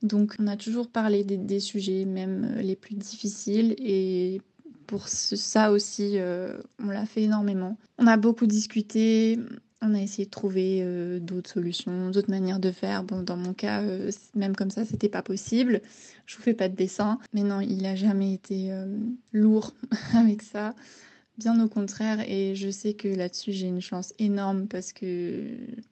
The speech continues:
je vois plein de filles, euh, malheureusement, qui, qui se font plaquer par leurs copains à cause de ça et de l'endométriose. En gros, il m'a toujours dit, « Ta santé avant tout. »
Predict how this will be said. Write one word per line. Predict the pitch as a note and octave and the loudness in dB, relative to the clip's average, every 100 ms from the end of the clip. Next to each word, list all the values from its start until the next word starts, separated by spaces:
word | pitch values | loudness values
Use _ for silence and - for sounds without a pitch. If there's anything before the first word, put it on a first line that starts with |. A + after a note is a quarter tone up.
| _ | _
je | G#3 F#3+ | -8 -6
vois | F3+ F#3+ | -2 -4
plein | A3 G3 | -4 -4
de | F#3+ | -4
filles, | G3 G3+ G3 | -4 -4 -2
euh, | F#3+ G3+ | -2 -4
malheureusement, | F#3 F#3 F#3+ F#3+ F#3+ F#3 | -4 -4 -4 -2 -2 -4
qui, | G3+ - F3+ F3+ G3+ _ | -8 -8 -6 -6 -8 _
qui | - A#3 | -6 -4
se | A3+ G#3 | 0 0
font | G#3+ G#3 | 2 0
plaquer | A3 G#3+ G#3 G#3+ G#3+ | 0 -2 0 2 2
par | G#3+ | 2
leurs | G3+ G3+ | -2 -4
copains | - G#3 G#3+ G3+ G#3 | -2 -2 -2 0 0
à | |
cause | G3+ G3+ F#3+ | -2 -4 0
de | G3+ | 0
ça | G3 G#3+ G3+ G#3 G3 | 0 0 0 2 0
et | F3+ F3+ | -2 -4
de | F#3 F#3+ | -4 -4
l'endométriose. | F#3 F#3+ F#3 F#3 - - F3+ F#3 G#3 _ _ _ | -4 -4 -4 -6 -8 -6 -6 -4 -8 _ _ _
En | A3+ A3 | 4 4
gros, | G#3 G#3+ A3+ - | 4 2 2 2
il | A3 | 2
m'a | G3 | 2
toujours | G#3+ A#3 A3+ A3 | -2 -6 -2 0
dit, « | F#3+ F#3 F3+ A#3+ - _ _ _ - - | 0 -2 -4 -6 -12 _ _ _ -8 -2
Ta | G#3+ | -2
santé | - G3 - G#3 G#3 | 0 -2 -2 -2 -2
avant | G3 F3+ | -2 -6
tout. » | - | -8